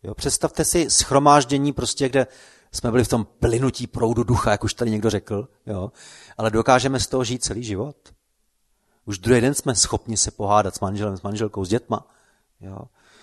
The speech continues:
A prostě to je právě o tom, že jako křesťanství to není o nějakých silných zkušenostech, které v životě prožijeme, ale křesťanství je o tom, že každý den začínáme v modlitbě, začínáme u Božího slova, začínáme u Boží tváře a,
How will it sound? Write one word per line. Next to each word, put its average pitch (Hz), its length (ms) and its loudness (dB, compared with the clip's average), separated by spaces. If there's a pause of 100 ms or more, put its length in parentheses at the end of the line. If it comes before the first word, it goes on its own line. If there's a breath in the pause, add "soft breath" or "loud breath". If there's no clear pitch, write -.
(240 soft breath)
A - 100 -8
prostě - 340 -2
to - 140 4
je 160 80 8
právě 170 280 6
o 156 100 4
tom, 143 240 2
že 156 220 2 (400 loud breath)
jako 120 220 -6
křesťanství - 600 -2
to 160 140 -4
není 185 300 0
o 123 100 2
nějakých 139 460 2
silných 143 500 2
zkušenostech, 147 560 -4
které 143 200 -2
v 139 40 -2
životě 131 320 -4
prožijeme, 120 600 -4 (500 soft breath)
ale 113 100 -4
křesťanství - 600 -4
je 156 60 2
o 143 60 0
tom, 147 180 -6
že 147 180 -2 (220 soft breath)
každý 165 380 -2
den 139 420 4 (240)
začínáme 127 560 -4
v 117 60 -6
modlitbě, 120 460 -4
začínáme 113 360 -6
u 101 60 -2
Božího 117 320 2
slova, 117 400 -4 (500 soft breath)
začínáme 120 460 -2
u 117 60 0
Boží 120 240 -2
tváře 117 380 2
a, 113 100 -6